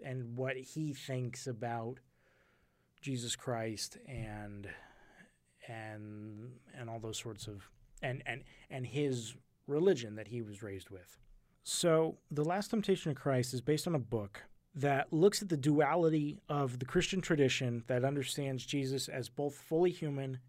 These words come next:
and fully divine. And in this interpretation, it focuses mostly on the fully human aspect.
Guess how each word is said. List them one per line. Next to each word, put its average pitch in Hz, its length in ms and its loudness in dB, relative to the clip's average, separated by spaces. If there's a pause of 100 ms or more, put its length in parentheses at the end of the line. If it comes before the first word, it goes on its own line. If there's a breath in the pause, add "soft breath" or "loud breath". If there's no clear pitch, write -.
and 127 120 -4
fully 127 240 2
divine. 104 540 -4 (1300 soft breath)
And 139 140 0
in 165 80 4
this 180 160 2
interpretation, 151 640 0
it 143 80 -8
focuses 131 480 -2
mostly 165 540 4
on 151 180 0
the 139 60 0
fully 135 320 2
human 127 320 0
aspect. 120 560 -12